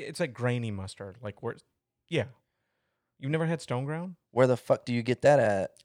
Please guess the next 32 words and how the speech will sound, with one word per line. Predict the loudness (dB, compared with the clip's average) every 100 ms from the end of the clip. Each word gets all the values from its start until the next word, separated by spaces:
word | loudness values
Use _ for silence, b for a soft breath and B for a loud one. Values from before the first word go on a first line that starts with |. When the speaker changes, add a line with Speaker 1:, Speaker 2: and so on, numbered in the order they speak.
| _
Speaker 1:
The | -14
store. | -10 -4 2 4 2 -2 -10 _ _ _ _ _
It's | -14 -8
not | -8 -2
yellow | 0 0
mustard. | 0 -2 -4 -6 -6
It's | -6
like | -6 -6 -6
Grey | -4
Poupon, | -4 -6 -6 -4 -4 -2
but | 0
Speaker 2:
Never | 2 0
seen | -2 -6 -4
it. | -6 -8 _ _ _ _
Speaker 1:
it's, | -10 -8
it's | -6 -6
like | -8
horseradishy | -4 -4 -2 -4 -4 -6 -10 -12 -14 _ _ _
stone | -10 -6 -4
ground. | -6 -8 -10 -10 -4
Speaker 2:
That | 0
sounds | 0 0
like | -2
something | -4 -6 -6 -6
you | -4 -4
would | -4 -4
buy | -4 -4 -4
from | -6 -6 -4 -6 -6 -8
a | -6
set | -4 -4
of |
hippies | -2 -6 -6 -8 -8 -10 -14